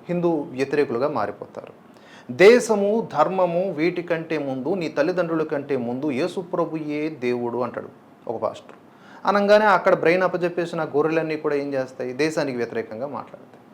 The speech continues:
ఇక మతవాదమైనటువంటి లేదా మతపరమైన కొంతమంది గురువులు ఏం చేస్తారు, మన మతమే గొప్పది, అల్టిమేట్, అసలు దీన్ని కాకుండా ఇంకేది నువ్వు ఆశ్రయించినా నువ్వు నరకానికి పోతావు, లేకపోతే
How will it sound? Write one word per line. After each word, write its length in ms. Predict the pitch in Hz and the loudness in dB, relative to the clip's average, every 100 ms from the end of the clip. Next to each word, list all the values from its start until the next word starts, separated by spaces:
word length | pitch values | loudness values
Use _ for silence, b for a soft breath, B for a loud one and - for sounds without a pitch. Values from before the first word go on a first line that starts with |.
| B B B 208 | B B B 4
ఇక 100 | 214 | 8
మతవాదమైనటువంటి 1040 | 170 170 214 214 202 202 196 185 185 185 | 8 8 10 8 8 4 2 0 -2 -2
లేదా 220 | 147 160 | 2 2
మతపరమైన 520 | 147 147 180 196 190 185 | 4 2 4 2 2 2
కొంతమంది 440 | 175 165 165 156 | 0 0 -2 -2
గురువులు 380 | 143 160 165 160 | -2 0 0 0
ఏం 120 | 160 | 0
చేస్తారు, 460 | 156 147 - - - - - B B B - | -2 -4 -4 -6 -6 -12 -20 B B B 0
మన 200 | 165 226 | 4 8
మతమే 360 | 220 233 247 233 | 8 8 8 6
గొప్పది, 440 | 202 202 214 202 | 6 4 2 6
అల్టిమేట్, 640 | 180 202 202 220 208 202 | 6 6 0 -2 -2 0
అసలు 220 | 185 190 175 | 0 0 0
దీన్ని 200 | 175 190 | 0 0
కాకుండా 420 | 180 196 196 202 190 | 4 4 4 -2 -2
ఇంకేది 320 | 180 185 196 | 2 2 2
నువ్వు 180 | 190 180 | 2 4
ఆశ్రయించినా 600 | 180 185 185 175 180 180 | 2 0 -4 -4 -2 0
నువ్వు 260 | 170 165 | 0 -2
నరకానికి 520 | 143 165 190 196 190 | 2 2 2 -2 -2
పోతావు, 380 | 175 175 170 165 | -2 -2 0 2
లేకపోతే 400 | 156 156 170 170 | 2 0 -2 -4